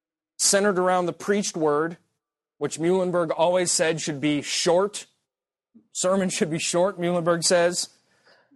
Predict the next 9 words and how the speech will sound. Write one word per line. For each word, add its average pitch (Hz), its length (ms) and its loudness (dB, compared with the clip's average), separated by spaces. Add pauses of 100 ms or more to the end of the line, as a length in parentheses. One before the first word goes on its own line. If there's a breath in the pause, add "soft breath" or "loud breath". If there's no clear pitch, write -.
(760)
Always 208 360 4
centered 202 440 -2
around 180 340 2
the 165 60 0
go-, 156 200 0
law 175 480 4
and 160 140 -2
the 143 60 -2
gospel 160 800 0